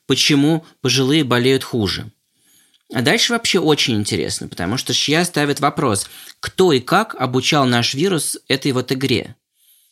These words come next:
Чтобы узнать ответ, он полез в банк данных и стал искать недавние коронавирусы, которые где-то в каком-то организме научились избегать ловушку зэп.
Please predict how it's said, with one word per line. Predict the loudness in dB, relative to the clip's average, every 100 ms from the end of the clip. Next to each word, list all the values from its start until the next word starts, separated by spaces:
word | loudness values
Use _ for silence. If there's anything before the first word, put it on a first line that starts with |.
| _
Чтобы | -6 -2 0
узнать | 2 0
ответ, | 0 0 -2 -4 -14 _ _
он | -2 2
полез | 2 2 2
в | 2
банк | 2 2
данных | 2 2 0 -4
и | -8
стал | 0 0 0
искать | 0 0 2
недавние | 2 4 2 2 2
коронавирусы, | 0 2 2 2 0 -4
которые | -4 -2 0 0
где-то | 0 2 0 0
в | -2
каком-то | -2 0 0 0
организме | 0 2 2 0 0 0 -4 -20 -12 0
научились | 2 4 4 2 2
избегать | 0 0 2 2
ловушку | 2 0 -2 -2 0
зэп. | 0